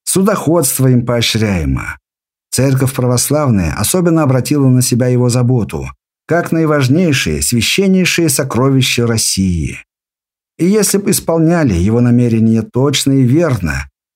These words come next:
какие богатые были б плоды!" Я слушал, кивал, соглашался, вставлял реплики, а у самого из головы не выходила минувшая весна тысяча восемьсот пятьдесят третьего года.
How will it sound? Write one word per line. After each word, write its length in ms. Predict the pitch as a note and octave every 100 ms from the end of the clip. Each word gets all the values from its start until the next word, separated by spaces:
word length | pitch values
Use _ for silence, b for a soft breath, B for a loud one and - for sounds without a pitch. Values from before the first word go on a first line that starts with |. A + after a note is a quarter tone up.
| -
какие 380 | C3 C3+ A#3 G#3+
богатые 640 | E3 D3+ D3+ D#3+ C#3 B2+
были 240 | G2+ B2
б 100 | A#2+ -
плоды!" 600 | G2 G2 F#2+ G2 F#2 C#2 - _ _ _ _ _ _ _ _ _ _ _
Я 160 | - D2+
слушал, 600 | - D3 F3+ F3 D#3 C3 _ _ _
кивал, 420 | - D2 F2+ B2+ C3+ - _ _
соглашался, 920 | - G3+ D3+ - A2 A#2+ - A#2 A2 - _ -
вставлял 420 | - D#3+ F#3 F#3
реплики, 800 | D3 E3+ E3 C#3+ D3+ D3 C3+ C3+ _ _ _ -
а 120 | F3+
у 100 | G3+
самого 400 | - F3+ F3 G3+
из 160 | D3+ G#2+
головы 420 | A2 G#2+ D3 F#3
не 140 | D#3+
выходила 480 | A#2+ G#2+ G#2+ F3 E3
минувшая 520 | C3 A2+ F3 D3 D3
весна 560 | A#2+ A2 A2+ C#3 E3 C3 _ _ _ -
тысяча 380 | G#3 G3+ - D#3+
восемьсот 480 | D3+ C3+ B2 D3
пятьдесят 380 | C3+ A2+ A2 A#2+
третьего 420 | G#2+ A#2+ A2 G#2
года. 540 | G#2 G2 E2+ C2+ -